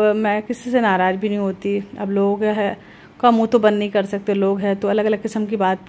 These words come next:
करेंगे ही करेंगे, पूछते ही हैं। तो खैर सबकी अपनी अपनी है, तो फ़िलहाल तो नहीं है। मैं यही, मैं इतना बात करती हूँ YouTube में, इतना कुछ बताती हूँ अपने बारे में, ये भी बात छुपाने की तो थी नहीं कि मैं छुपा देती, नहीं बताती, मैं बता ही देती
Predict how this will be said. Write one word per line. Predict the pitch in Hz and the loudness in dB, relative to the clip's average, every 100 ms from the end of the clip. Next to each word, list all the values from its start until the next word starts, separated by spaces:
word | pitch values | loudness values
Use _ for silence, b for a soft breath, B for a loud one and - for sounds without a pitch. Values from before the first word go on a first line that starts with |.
| - | -2
करेंगे | 202 220 220 | 2 2 2
ही | 220 | 0
करेंगे, | 214 190 190 190 | 0 -2 0 -4
पूछते | 190 196 196 208 | -4 -8 -2 0
ही | 214 | 0
हैं। | 202 196 B B B B B B B B - - | 0 -4 B B B B B B B B -18 -10
तो | 247 | -10
खैर | 233 | -6
सबकी | 233 208 226 208 233 | -8 -6 -8 -2 -2
अपनी | 208 208 208 | -2 -2 -4
अपनी | 196 202 196 | -4 -4 -2
है, | 202 202 | -2 -4
तो | 214 254 | -4 -2
फ़िलहाल | 240 202 202 | 2 2 2
तो | 202 | 0
नहीं | 196 185 208 | -2 -2 -2
है। | 196 208 | -4 -2
मैं | 196 | -2
यही, | 185 196 208 214 B B - | -2 -2 -4 -8 B B -2
मैं | 220 | -2
इतना | 208 220 202 | 0 0 2
बात | 190 196 | 2 0
करती | 208 190 202 | -2 -2 0
हूँ | 202 | -2
YouTube | 202 202 | -2 -2
में, | 196 | -2
इतना | 190 208 202 | -2 -4 -4
कुछ | 202 196 | -4 -4
बताती | 190 185 180 208 | -2 -2 -2 -6
हूँ | 196 | -6
अपने | 208 | -4
बारे | 196 190 | -2 -2
में, | 208 | -2
ये | 220 233 | 0 0
भी | 262 254 214 | 2 0 0
बात | 208 208 - - | 0 -2 -16 -10
छुपाने | 233 196 196 | -2 0 0
की | 202 | -2
तो | 196 | -6
थी | 202 214 | -2 -2
नहीं | 208 | 0
कि | |
मैं | 208 | -4
छुपा | 208 202 190 | -4 0 0
देती, | 190 196 | 0 -2
नहीं | 202 208 | -4 -2
बताती, | 190 185 180 233 | -2 -2 -4 -2
मैं | 254 | 0
बता | 247 208 | 0 0
ही | 220 | 0
देती | 214 196 208 | 0 0 -4